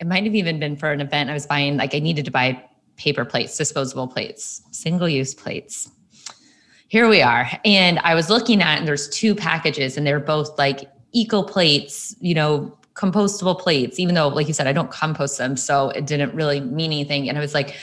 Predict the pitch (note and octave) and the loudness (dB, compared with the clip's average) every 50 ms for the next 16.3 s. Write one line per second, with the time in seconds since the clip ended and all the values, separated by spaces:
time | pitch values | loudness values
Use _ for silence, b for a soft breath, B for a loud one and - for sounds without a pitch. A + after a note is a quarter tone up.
0 | B B B B B B - - C4+ B3 A#3+ A3+ G#3+ G3+ G3+ G3+ G#3 G#3 G#3+ C#4 | B B B B B B -2 2 4 6 6 8 6 6 6 4 4 4 4 4
1 | A#3+ - C4+ B3+ C4+ C#4 B3 A3 C4 A#3+ G#3 G3 F#3 D#3+ F#3 F#3+ G3+ G#3+ G#3+ G#3 | 4 4 4 4 6 6 8 8 8 6 6 6 4 4 4 6 6 6 6 6
2 | G3 F#3+ F#3+ F3+ F#3+ F#3 F#3 - - G3+ G3 G#3 G#3 - A3 G#3 G3 F#3 F#3+ E3+ | 6 6 6 4 4 2 0 0 2 2 2 4 4 4 6 6 6 4 4 2
3 | - F#3+ E3 G3 G3 F#3 G3+ G#3 G3 D#3+ - - F3+ F3+ F#3+ F#3 - G3+ G#3 F#3+ | 2 2 2 2 2 2 2 2 0 0 0 0 2 2 2 2 2 2 4 4
4 | F3 E3+ - - E3 E3 E3+ E3+ D#3+ E3+ - - F#3 F3+ E3+ E3+ E3 D#3 - F#3+ | 4 4 4 4 4 4 4 4 2 0 0 0 0 0 0 0 0 -2 0 0
5 | G#3 A3 G#3+ E3+ D3+ D3 D3+ C#3 - E3+ E3+ E3 E3 D#3+ D#3 - F3 E3+ - - | 2 2 2 2 2 2 2 0 0 -2 -2 -2 -2 -2 -2 -2 -6 -6 -4 -2
6 | E3 F3 F#3+ G3 F3+ E3+ D3+ D#3 D#3 B B B B B B B B B - F#3 | 0 2 2 2 2 2 2 0 -2 B B B B B B B B B 0 0
7 | F3+ F3+ F3+ F#3 F#3 F#3+ F3+ F3 E3 E3 D3 D3+ D#3 C3+ F3 F3 - - - D#3+ | 2 4 4 4 4 4 2 2 0 0 0 -2 -2 -2 -2 -4 -4 -2 -2 0
8 | D3+ C#3+ C#3+ - - - - D#3+ D#3 D3+ D#3 C#3+ C#3+ C#3+ C#3+ C#3+ C#3+ C#3+ C#3+ - | 0 0 0 -4 -6 -6 -4 -2 0 0 0 0 -2 -2 0 2 0 0 0 -2
9 | D#2 - - _ - D3+ D3+ D3 C#3+ C#3+ C#3 - F#3 G3+ G3 F#3+ D3 C3 C#3 C#3+ | -8 -10 -10 _ -6 -4 -2 0 0 0 0 2 0 0 0 0 0 0 0 2
10 | E3 D#3+ D#3 A#2 D#3+ E3+ F3 F#3 G#3+ B3+ D4 - - E4+ D4 A#3 A3 G3 F3 D#3+ | 2 2 4 4 2 2 2 2 2 0 0 2 2 4 4 4 4 4 2 0
11 | D#3 G3+ G#3 - A3 B3 C4 C4+ C4+ C#4 B3+ C4 - B B B B B B B | 0 -2 -2 0 0 2 4 4 4 4 2 0 -4 B B B B B B B
12 | - G#3+ A3 - - B3+ A#3 G#3 - - - - _ _ _ _ _ _ _ _ | 0 2 2 2 2 2 2 0 0 -2 -10 -16 _ _ _ _ _ _ _ _
13 | _ _ _ _ _ - G3+ F#3 G#3+ A3 G#3 F#3+ E3+ D#3+ F3+ F3 E3 D#3+ D#3 D3 | _ _ _ _ _ -4 2 4 6 6 6 4 2 2 2 2 2 2 0 0
14 | D#3+ E3 - G3 F#3+ G#3+ D4 C#4+ A#3+ G3+ - - G3+ G3 G3 G3+ F#3+ D#3+ D#3+ D#3 | 0 0 0 0 2 2 4 4 4 2 2 0 0 0 0 0 -2 -2 0 2
15 | D3 D3 C#3 C3+ - - F3+ D#3 E3+ E3 D#3+ D#3 D#3 D#3 D3+ D#3 - - - F3 | 2 2 2 0 -4 -8 -10 -8 -6 -6 -4 -4 -4 -4 -6 -6 -8 -8 -6 -4
16 | E3 F3+ F#3+ F#3+ F#3 F3+ | 0 0 2 2 2 2